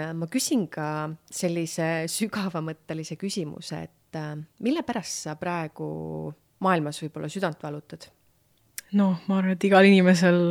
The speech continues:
Speaker 2: on süda valus, äh, Ukraina pärast. Ja, jah, mure on, äh, kuna see võiks olla vabalt meie. Et, äh,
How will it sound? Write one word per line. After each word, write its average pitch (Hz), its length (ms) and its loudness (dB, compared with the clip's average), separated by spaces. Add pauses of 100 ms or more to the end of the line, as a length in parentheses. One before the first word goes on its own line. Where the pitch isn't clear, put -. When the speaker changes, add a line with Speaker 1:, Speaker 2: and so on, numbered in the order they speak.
(100)
Speaker 2:
on 175 280 2
süda 180 240 6
valus, 175 440 6
äh, 170 120 6
Ukraina 175 400 4
pärast. 170 460 0 (760)
Ja, 180 240 6 (1600)
jah, 180 320 2
mure 190 300 8
on, 165 180 6 (640)
äh, 170 680 0
kuna 175 280 0 (460)
see 180 240 0
võiks 175 260 -2
olla 175 380 4
vabalt 180 380 2
meie. 180 260 4 (1300)
Et, 180 800 2
äh, 185 560 6